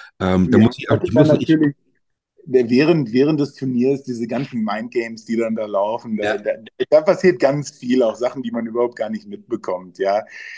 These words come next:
Speaker 2: Da ich, ich bin sowieso ein Freund davon, mich viel zu unterhalten während des Wettkampfs, ja, mit meinen Kollegen da. Es gibt andere, die suchen sich einen Platz ganz hinten an der Range,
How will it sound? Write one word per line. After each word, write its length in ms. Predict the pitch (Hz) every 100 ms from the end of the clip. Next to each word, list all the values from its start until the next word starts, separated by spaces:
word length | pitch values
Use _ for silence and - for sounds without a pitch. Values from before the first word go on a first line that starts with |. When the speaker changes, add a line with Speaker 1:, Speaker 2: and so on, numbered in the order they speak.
| - -
Speaker 2:
Da 200 | 120 117
ich, 300 | 117 - -
ich 160 | - -
bin 140 | 175
sowieso 420 | 156 147 135 123 139
ein 120 | 165
Freund 320 | - 123 143
davon, 320 | 135 - 120
mich 160 | 120 110
viel 180 | 127 127
zu 100 | 135
unterhalten 600 | 117 107 104 117 120 113
während 300 | 117 113 107
des 120 | 101
Wettkampfs, 540 | 113 117 120 113 117
ja, 160 | 110 107
mit 200 | 110 110
meinen 340 | 110 110 110
Kollegen 460 | 107 107 107 117 113
da. 160 | 110 110
Es 100 | 113
gibt 200 | 113 -
andere, 400 | 110 131 120 117
die 100 | 107
suchen 320 | 110 120 120
sich 160 | 117
einen 120 | 110 110
Platz 300 | 107 - -
ganz 220 | 113 110
hinten 260 | 117 110
an 100 | 113
der 160 | 110 104
Range, 240 | 104 117